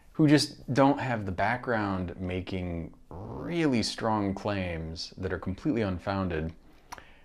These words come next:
uh, based on terrible misunderstandings of things. I mean, the, the worst one there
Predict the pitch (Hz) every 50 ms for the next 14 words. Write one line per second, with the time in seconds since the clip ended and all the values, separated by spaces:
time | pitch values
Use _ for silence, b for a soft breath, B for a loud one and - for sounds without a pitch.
0 | B B - - 90 90 90 90 98 117 120 113 - - 117 107 104 101 101 98
1 | 98 95 98 - - - - - - - 143 190 190 151 131 113 110 104 - 107
2 | 101 92 85 - - 120 127 123 104 87 82 80 - - - - - - - -
3 | - 101 101 101 101 87 95 98 95 90 92 98 120 127 127 127 - - - 110
4 | 104 104 104 98 90 85 85 87 85 85 82 80 78 76 76